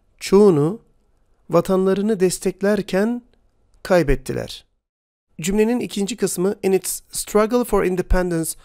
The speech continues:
from Russian, Austrian and Prussian regimes." Bağımsızlık mücadelesinde kime karşı? Rus, Avusturya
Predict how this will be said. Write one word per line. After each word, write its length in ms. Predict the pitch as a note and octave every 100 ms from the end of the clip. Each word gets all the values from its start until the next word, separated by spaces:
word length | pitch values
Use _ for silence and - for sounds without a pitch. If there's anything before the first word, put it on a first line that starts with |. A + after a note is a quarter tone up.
| _ -
from 300 | - E3 D3+
Russian, 560 | E3+ F#3 - G3 G3 - _ _ -
Austrian 640 | F3 F3+ - G3 G3 G3 - -
and 100 | F#3+
Prussian 680 | F3+ - G3 G3 G#3 G3 D#3+
regimes." 640 | F3+ D#3+ F3+ D3+ B2 - - _ _ _ _ _ _ _ _ _ _ _ _
Bağımsızlık 720 | D3 F3+ G#3 G#3 A#3+ G#3+ A#3 -
mücadelesinde 920 | E3 E3+ E3 D#3 D3+ - D3 C#3+ -
kime 280 | - G3 A3
karşı? 540 | G3 E3 D3+ A3 A#3 - _ _ _ _ _
Rus, 560 | F#3 E3+ F3+ F#3+ - - _ _ _
Avusturya 680 | F3 F3+ F3+ A3+ G#3+ G#3+ A3